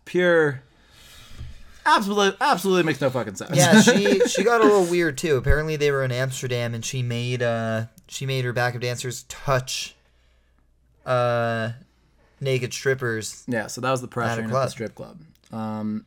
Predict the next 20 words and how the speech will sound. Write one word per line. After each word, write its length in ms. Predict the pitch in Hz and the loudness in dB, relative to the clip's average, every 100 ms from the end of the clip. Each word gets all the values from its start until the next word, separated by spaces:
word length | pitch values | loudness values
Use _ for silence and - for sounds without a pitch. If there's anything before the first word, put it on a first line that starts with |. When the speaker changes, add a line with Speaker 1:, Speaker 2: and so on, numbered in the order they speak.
| _ _ _ _ _ _ | _ _ _ _ _ _
Speaker 1:
it's, 540 | 127 131 131 - - - | -4 -4 -6 -10 -8 -8
it, 240 | 135 143 143 | -8 -8 -6
yeah, 220 | 139 107 | -6 -6
no. 240 | 120 117 - | -6 -8 -8
So 300 | - 127 113 | -6 -6 -4
I 180 | 117 143 | -6 -6
just 260 | 156 123 | -8 -6
don't 280 | 135 131 123 | -2 0 0
know 440 | 127 123 117 110 - | -2 -2 -4 -8 -14
how 380 | - 139 139 135 | 0 4 4 4
she 280 | - 147 | -2 -4
thought 360 | 135 143 123 - | -2 0 2 0
she 240 | - 139 | -4 -4
had 220 | 131 131 127 | 2 2 2
the 60 | |
credentials 540 | 120 120 123 127 113 104 | -4 -2 0 0 -6 -8
to 60 | 104 | -2
fat 320 | 120 131 131 | 4 4 4
shame 220 | 107 98 | -4 -6
somebody. 560 | - 95 95 95 98 | -10 -10 -8 -8 -8